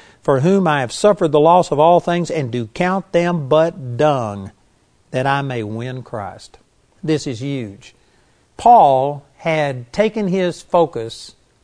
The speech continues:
off of himself and off of his accomplishments and off of all of these natural things, and he had counted everything he had, all of his talents, all of his ability,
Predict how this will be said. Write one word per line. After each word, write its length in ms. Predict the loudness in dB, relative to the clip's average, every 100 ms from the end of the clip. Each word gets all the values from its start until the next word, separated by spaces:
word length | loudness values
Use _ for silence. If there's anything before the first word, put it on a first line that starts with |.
| 0
off 300 | 4 6 4
of 140 | 0 -4
himself 760 | -6 -6 -4 -4 -4 -8 _ _ _ _ _ -12
and 160 | -8 0
off 320 | 4 2 2
of 160 | -6
his 240 | -2 0 0
accomplishments 960 | -4 -6 -6 -8 -12 -12 -14 -14 -18 -20 _ _ _ -14
and 140 | -6
off 280 | 2 2 2
of 120 | 0
all 320 | 4 6 6 2
of 100 | -2
these 220 | -6 -6
natural 580 | -8 -8 -8 -8 -6 -6
things, 460 | -8 -10 -10 -12
and 300 | -12 -10 -10
he 380 | -8 -6 -4 -6
had 300 | -6 -8 -12
counted 600 | -12 -8 -6 -4 -4 -6 -6
everything 920 | -6 -6 -6 -6 -6 -6 -6 -4 -4
he 260 | -4 -4 -4
had, 260 | -6 -8 0
all 320 | 4 6 4
of 100 | 0
his 240 | -4 -4 -6
talents, 500 | -10 -10 -10 -14 -2
all 320 | 4 4 4
of 80 | 0
his 220 | -2 -4
ability, 800 | -6 -8 -6 -4 -4 -8 -12 -12